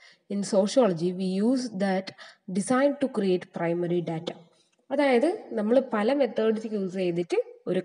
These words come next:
കൺക്ലൂഷനിലേക്ക്, ഒരു better result ഉണ്ടാക്കാൻ വേണ്ടി ഈ triangulation എന്നുള്ള process വളരെ helpful ആണെന്നാണ് പറയുന്നത്. അപ്പൊ നമ്മൾ ഈ വീഡിയോയിൽ എന്തൊക്കെ പറഞ്ഞു? നമ്മൾ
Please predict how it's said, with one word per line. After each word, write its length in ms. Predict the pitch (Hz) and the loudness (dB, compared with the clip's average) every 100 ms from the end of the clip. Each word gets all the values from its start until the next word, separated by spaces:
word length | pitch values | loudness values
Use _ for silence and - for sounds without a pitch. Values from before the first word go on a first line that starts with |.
| 180 | -2
കൺക്ലൂഷനിലേക്ക്, 760 | 185 185 208 - 196 170 185 | -2 0 -2 -2 -2 -2 -2
ഒരു 80 | 196 | -2
better 560 | 202 214 - - 302 | 0 -2 0 2 6
result 420 | 269 247 254 247 254 | 6 4 4 4 4
ഉണ്ടാക്കാൻ 480 | 226 190 190 196 | 4 0 0 -4
വേണ്ടി 220 | 180 170 208 | -2 -2 0
ഈ 140 | 208 | -2
triangulation 880 | 214 202 190 202 220 226 240 240 254 | -2 -2 0 0 2 6 6 6 2
എന്നുള്ള 300 | 226 190 190 | 0 0 -2
process 640 | 202 156 170 - 185 262 349 - - - _ - | -2 0 -2 -2 -2 0 0 -4 -20 -20 _ -8
വളരെ 340 | 190 196 190 285 | -2 0 2 2
helpful 600 | 247 208 202 - 262 233 | 2 0 0 0 4 4
ആണെന്നാണ് 560 | 180 185 170 156 240 339 - _ - | 4 0 0 0 -2 -2 -12 _ 0
പറയുന്നത്. 480 | 190 165 165 156 - - - - _ _ - | 2 4 2 0 -6 -14 -20 -20 _ _ -6
അപ്പൊ 120 | 277 | 4
നമ്മൾ 260 | 302 294 294 | 6 8 6
ഈ 180 | 277 285 | 6 6
വീഡിയോയിൽ 340 | 285 269 269 | 8 10 10
എന്തൊക്കെ 320 | 254 247 254 226 | 8 6 4 2
പറഞ്ഞു? 420 | 190 190 190 202 | 2 2 -2 -2
നമ്മൾ 340 | 202 208 240 | -2 4 4